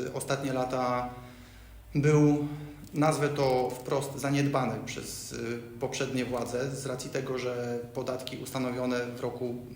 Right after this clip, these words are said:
dwudziestym, ze skutkiem od roku dwudziestego pierwszego bodaj, jeżeli dobrze pamiętam, były na niezmiennym poziomie kwotowym przez minione lata, kiedy to stawki maksymalne ustanawiane przez ministra finansów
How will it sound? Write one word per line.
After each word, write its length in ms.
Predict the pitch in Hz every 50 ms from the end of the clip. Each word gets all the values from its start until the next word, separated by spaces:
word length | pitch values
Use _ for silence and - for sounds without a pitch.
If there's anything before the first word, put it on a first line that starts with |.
| - -
dwudziestym, 680 | 143 123 120 120 131 127 - 143 135 139 - 127 117
ze 100 | 107 113
skutkiem 400 | 110 - - 135 123 - 127 123
od 120 | 120 117 113
roku 260 | 127 120 117 123 123
dwudziestego 520 | 120 120 117 120 120 120 - - 131 131
pierwszego 460 | 123 - 135 123 - - 131 113 113 107
bodaj, 260 | 101 113 107 110 113 117
jeżeli 240 | 120 110 120 113 -
dobrze 200 | 123 120 120 120
pamiętam, 480 | - 127 120 110 107 101 - 135 156 180 - - - - - - - -
były 380 | - - 143 135 156 156 156 151 - - - - -
na 160 | - 139 147 151
niezmiennym 640 | 156 151 139 135 147 151 160 160 160 151 143 139
poziomie 480 | 143 139 135 127 139 131 123 117 117 117 113 -
kwotowym 520 | - - - 139 139 139 127 120 123 120
przez 240 | 120 - 139 123 120
minione 340 | 131 131 131 131 127 127 127
lata, 420 | 123 117 110 - 139 147 170 180 - - - - - - - -
kiedy 260 | - - 151 147 143 147
to 580 | 147 143 151 147 143 143 143 143 143 143 143 143 -
stawki 540 | - - - 151 147 151 147 147 139 127 - 123 -
maksymalne 600 | 139 131 131 127 - - 135 139 143 143 139 135 127
ustanawiane 560 | 127 - - 135 127 127 135 131 131 127 120
przez 500 | 127 - 127 113 - - - - - - 120 113 120
ministra 380 | 127 127 139 139 135 139 139 131
finansów 460 | - 139 135 131 135 135 135 127 -